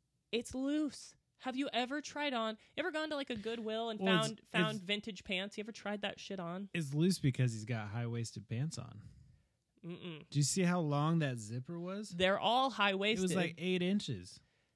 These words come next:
Speaker 1: Dude, honestly, seriously, go to a Goodwill, find a pair of pants from the eighties or nineties, put that shit on. Everyone had the tiniest waist,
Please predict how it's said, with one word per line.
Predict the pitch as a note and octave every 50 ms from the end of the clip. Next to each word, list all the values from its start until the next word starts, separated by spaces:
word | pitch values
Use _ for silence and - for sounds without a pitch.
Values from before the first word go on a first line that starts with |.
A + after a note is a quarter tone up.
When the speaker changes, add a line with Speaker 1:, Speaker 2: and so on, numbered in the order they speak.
| _ _ _
Speaker 1:
Dude, | - A3 G#3 D#3 - - _ _ _ -
honestly, | - G3 G#3+ A3+ A#3 A#3+ - - A#3 B3+ B3+ B3+ B3 - _ _ _ _ _ - - - _ _ _
seriously, | - - - - A#3 G#3+ G#3 - - F3
go | F3 - G3+ G3 G#3+ -
to | - - C#4+ C#4+
a |
Goodwill, | C4 A#3 C4 B3 A#3+ G3 F3 E3 E3 E3
find | - - G3 F#3 F#3 G3+ G#3+
a | A3
pair | - - A3+ G#3+
of | G#3 -
pants | - G#3+ F3+ F3 E3+ - -
from | - - F3+ F3+ F3 F3 -
the | F#3 F3+ F3+ F3 - -
eighties | F3 E3+ E3+ F3 F3+ F3
or | F3+ F3+
nineties, | E3+ D3+ C#3 C#3+ D3 C#3+ D3 D3+ D#3 - - _ _ _ _ _ _
put | - G#3 G3 -
that | G#3 G#3+ G3
shit | - - G#3 G3
on. | F3 D3 D3 D3 D3 D3+ D3+ D#3 - _ _ _ _ _ _ _ _ _ _ _ _ _ _ _ _ _ _ _ _ -
Everyone | A3 A#3 C4+ D#4 D#4+ D4 C#4+ C#4+ C4
had | G#3+ A#3 A3
the | F#3+ F#3
tiniest | - - - F#3 F#3 A3+ B3+ C4+ B3 - -
waist, | A#3+ A#3 A#3 B3 B3+ A#3 - - -